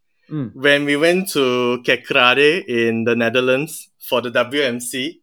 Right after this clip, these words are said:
Speaker 1: Ah, of course. Yeah.
Speaker 2: Yeah. Yeah. So that was, like, I guess that was the, really the peak of the band scene back then, like,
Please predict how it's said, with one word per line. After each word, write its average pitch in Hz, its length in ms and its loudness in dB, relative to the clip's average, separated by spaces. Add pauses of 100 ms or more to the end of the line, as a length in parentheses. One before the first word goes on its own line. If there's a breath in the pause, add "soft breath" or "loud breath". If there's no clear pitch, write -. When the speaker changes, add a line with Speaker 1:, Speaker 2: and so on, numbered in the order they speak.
(300)
Speaker 1:
Ah, 151 180 4
of - 120 -2
course. - 420 0
Yeah. 131 160 4
Speaker 2:
Yeah. 120 260 2 (300)
Yeah. 123 240 0
So 208 220 2
that 196 220 2
was, 135 280 0
like, 117 480 -4
I 147 120 2
guess 156 460 2
that 151 240 2
was 120 220 -2
the, 123 140 0
really 147 340 4
the 127 120 2
peak - 460 -8 (120)
of - 540 -8 (420 soft breath)
the 117 180 0
band 131 380 0
scene 127 400 0
back 107 240 -4
then, 113 340 -2
like, 101 260 -8